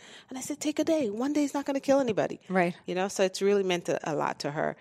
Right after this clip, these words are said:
Speaker 1: to do that for
Speaker 2: Well, and
Speaker 1: herself.
Speaker 2: that's so wonderful that you can be, you know, kind of a, a coach to such a good friend too.
Speaker 1: <laughs>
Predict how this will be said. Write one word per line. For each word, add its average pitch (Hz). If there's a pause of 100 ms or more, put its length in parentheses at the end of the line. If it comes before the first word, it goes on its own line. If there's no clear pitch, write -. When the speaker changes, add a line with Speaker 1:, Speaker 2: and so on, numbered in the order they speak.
(240)
Speaker 1:
to -
do 143
that -
for -
Speaker 2:
Well, 214
and 208
Speaker 1:
herself. 202
Speaker 2:
that's 175
so 254
wonderful 185
that 170
you 165
can 165
be, 156
you 165
know, 160
kind 175
of 156
a, 165
a 175
coach -
to 175
such 180
a 175
good -
friend -
too. -
Speaker 1:
<laughs> -